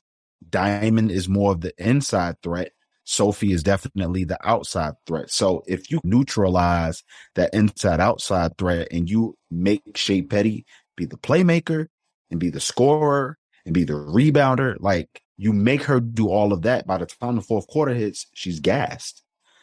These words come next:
And you go on the necessary runs that you need to go on. Listen, Breezy, Bree Turner, all she's gonna do is give you the opportunity to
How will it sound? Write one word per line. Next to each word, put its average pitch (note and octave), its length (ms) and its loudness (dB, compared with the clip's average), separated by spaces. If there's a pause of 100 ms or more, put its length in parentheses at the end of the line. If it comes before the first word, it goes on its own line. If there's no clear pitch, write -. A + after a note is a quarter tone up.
(380)
And F#2 640 2 (760)
you G2+ 220 2
go G#2+ 280 4
on G#2+ 420 0
the G2 80 2
necessary G2+ 640 2
runs F#2 400 -4
that F2 260 -6
you F#2 60 -6
need F2+ 160 -2
to E2+ 60 -8
go G#2+ 260 2
on. D#2+ 160 -2
Listen, G2 460 -2 (380)
Breezy, F3+ 720 0 (420)
Bree D#3 180 2
Turner, F#3 400 0 (760)
all E3 220 4
she's F3 300 -2
gonna D#3 240 4
do C3+ 420 2 (100)
is G2 600 -4 (160)
give B2 280 2
you B2+ 160 0
the A2+ 180 2
opportunity G#2+ 920 -2 (460)
to F#2 580 2